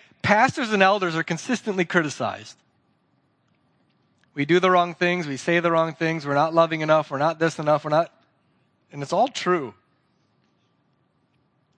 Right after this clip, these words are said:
We are not as loving as we should be. We are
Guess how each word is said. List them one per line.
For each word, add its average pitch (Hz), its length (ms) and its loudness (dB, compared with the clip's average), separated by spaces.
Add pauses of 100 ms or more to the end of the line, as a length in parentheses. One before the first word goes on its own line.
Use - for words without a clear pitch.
(320)
We 160 140 0
are 180 80 4
not 196 280 4 (120)
as 180 160 2
loving 190 320 4
as 160 100 -4
we 156 80 -2
should 143 260 -4
be. 120 160 -4
We 160 220 0
are 165 260 2